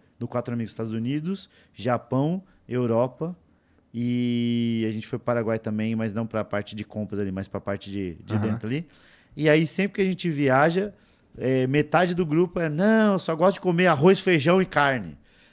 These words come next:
Speaker 1: E aí nós tamo no Japão comendo no Toninho Picanhas, no Japão. Ah, vai tomar
Speaker 2: Ah,
Speaker 1: no
Speaker 2: não.
Speaker 1: cu, pô.
Speaker 2: É.
Speaker 1: Não, sauda-, é saudades do restaurante, saudades do Brasil. Você tá um dia e meio aqui, ô filha da puta.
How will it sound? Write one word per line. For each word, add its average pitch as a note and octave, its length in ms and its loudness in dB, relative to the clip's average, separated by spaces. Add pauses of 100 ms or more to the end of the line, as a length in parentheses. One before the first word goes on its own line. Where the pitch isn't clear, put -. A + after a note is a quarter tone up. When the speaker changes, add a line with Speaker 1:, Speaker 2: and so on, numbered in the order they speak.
(100)
Speaker 1:
E C3 60 -4
aí D3+ 60 0
nós E3+ 120 -2
tamo F3 200 -2
no F3+ 100 0
Japão F3+ 540 2
comendo F#3 420 -2
no D#3 420 -2 (160)
Toninho F#3+ 440 2
Picanhas, F3 840 -4
no A#2+ 120 -4
Japão. E3+ 600 0
Ah, G2+ 100 -2
vai G2+ 140 -4
tomar E3+ 260 2
Speaker 2:
Ah, E3 40 6
Speaker 1:
no E3 60 6
Speaker 2:
não. C#3 200 4
Speaker 1:
cu, - 60 -10
pô. G2+ 180 -2 (320)
Speaker 2:
É. F#2 220 -2 (960)
Speaker 1:
Não, F3+ 180 0
sauda-, F#3 580 4
é E3 60 -2
saudades F#3 560 4
do G3 80 2
restaurante, F#3+ 540 2
saudades G3 540 4
do G3 120 0
Brasil. F#3+ 520 4
Você A#3+ 160 -2
tá C4+ 120 4
um C4+ 120 4
dia C4+ 180 2
e C4 40 2
meio C4 280 4
aqui, B3 260 -2
ô C4+ 80 2
filha A#3 300 -2
da A3+ 160 0
puta. B3+ 520 -4